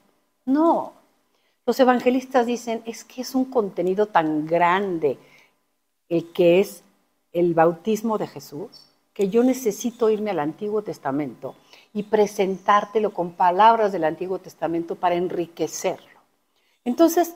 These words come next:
empezamos en el capítulo uno del Evangelio de San Marcos,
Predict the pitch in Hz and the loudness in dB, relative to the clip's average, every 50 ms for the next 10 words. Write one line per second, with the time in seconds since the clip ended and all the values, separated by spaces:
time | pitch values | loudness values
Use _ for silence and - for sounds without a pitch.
0 | - _ - 220 220 220 220 220 220 226 247 233 240 247 - 233 196 175 170 175 | -16 _ 4 4 4 6 6 4 4 6 4 2 2 0 -4 -2 -2 -2 -2 -4
1 | - - _ - 170 170 170 214 208 202 - 240 233 226 220 226 - 240 233 202 | -8 -12 _ 2 2 2 2 0 -10 -8 -2 2 4 4 4 4 4 2 4 4
2 | 175 160 170 - - _ _ _ _ 165 175 170 170 156 156 156 151 151 - - | 2 0 -2 -6 -12 _ _ _ _ 2 2 4 4 6 4 2 2 0 0 2
3 | 185 165 151 143 151 160 185 - - 151 156 160 - 202 202 202 185 156 123 - | 2 2 2 2 0 0 -2 -4 -6 -6 -4 0 2 2 2 4 2 -2 -4 -6
4 | - - 262 359 - - - | -4 -2 -2 -2 -2 -4 -14